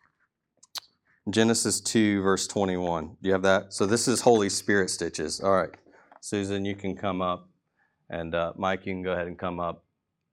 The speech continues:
Uh, so I'm landing the plane here. So the Lord caused, so the whole idea is I want you to see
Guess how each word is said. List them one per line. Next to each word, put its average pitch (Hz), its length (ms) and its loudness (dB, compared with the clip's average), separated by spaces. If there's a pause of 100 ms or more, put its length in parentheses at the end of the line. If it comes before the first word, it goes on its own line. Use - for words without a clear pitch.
(960)
Uh, 98 200 -2 (180)
so - 100 -4
I'm 95 120 -2
landing 101 280 0
the 95 80 -8
plane 85 300 -6
here. 80 280 -12 (220)
So - 160 -2
the 104 60 0
Lord 135 440 4
caused, 107 520 6
so 104 240 2
the 110 200 2
whole 127 260 6
idea 131 500 6
is 104 120 -4
I 110 60 8
want 117 340 2
you 113 60 2
to 104 140 0
see 101 560 0